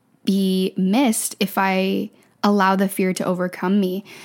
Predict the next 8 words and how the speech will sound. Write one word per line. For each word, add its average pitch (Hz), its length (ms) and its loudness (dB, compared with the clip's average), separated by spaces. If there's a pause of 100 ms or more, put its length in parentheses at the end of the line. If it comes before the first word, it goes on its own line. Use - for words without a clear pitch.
(160)
So 196 600 0
I 202 180 2
f-, - 280 -10 (160)
have 254 280 2
more 240 240 4
of 196 80 -2
a 190 60 -4
connection 190 920 -2